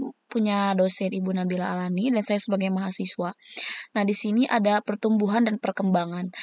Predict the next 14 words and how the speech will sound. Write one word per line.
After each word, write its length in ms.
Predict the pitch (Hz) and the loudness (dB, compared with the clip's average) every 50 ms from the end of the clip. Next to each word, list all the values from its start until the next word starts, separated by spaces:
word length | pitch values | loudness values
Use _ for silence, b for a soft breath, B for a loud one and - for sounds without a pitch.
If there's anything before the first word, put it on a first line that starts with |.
| B B B B - | B B B B -4
Apa 240 | - 214 - 226 | -4 -2 0 0
sih 240 | 220 - - 269 262 | 0 0 0 0 0
itu 160 | 254 - 254 | 0 -2 -4
pertumbuhan? 880 | - - 226 233 - 233 220 220 208 208 202 202 220 220 220 240 262 254 | -4 -4 -6 0 2 4 4 4 4 2 0 2 4 4 6 6 6 4
Di 80 | 226 - | 2 2
sini 240 | - 214 226 247 | 2 2 2 2
juga 400 | 247 226 202 208 202 190 190 190 | 2 2 2 4 4 4 4 4
sudah 240 | 190 - 202 190 185 | 2 2 2 2 2
jelas 400 | 180 180 175 170 170 180 - - | 2 0 -2 -2 -2 -4 -4 -2
ya 160 | 208 226 254 | -2 2 4
bahwa 560 | 233 196 175 180 175 170 175 190 202 220 - B B B B B B - | 4 4 4 4 2 2 2 4 6 4 4 B B B B B B -4
pertumbuhan 560 | - 208 - - 220 220 214 208 208 202 208 | -4 0 4 4 6 6 6 6 4 4 2
itu 480 | 196 190 185 - - 240 254 254 269 269 | 0 -2 -4 -2 0 2 4 6 6 6
lebih 240 | 254 226 202 208 | 6 6 4 4